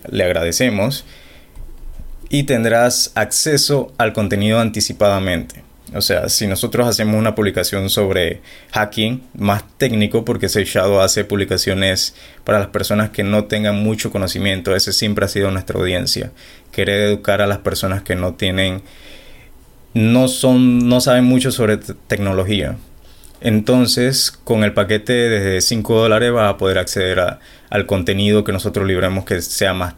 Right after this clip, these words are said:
técnico, eh, contenido original, también los podcasts, antes de sacarlo, ustedes van a poder, poder escucharlo antes. Desde el paquete mister Robot dos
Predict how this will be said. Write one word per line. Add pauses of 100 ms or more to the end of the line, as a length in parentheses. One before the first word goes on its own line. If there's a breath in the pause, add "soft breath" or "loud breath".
técnico, (580 loud breath)
eh,
contenido
original,
también
los (100)
podcasts,
antes
de
sacarlo,
ustedes
van
a
poder, (680 loud breath)
poder
escucharlo
antes. (500)
Desde
el
paquete
mister
Robot
dos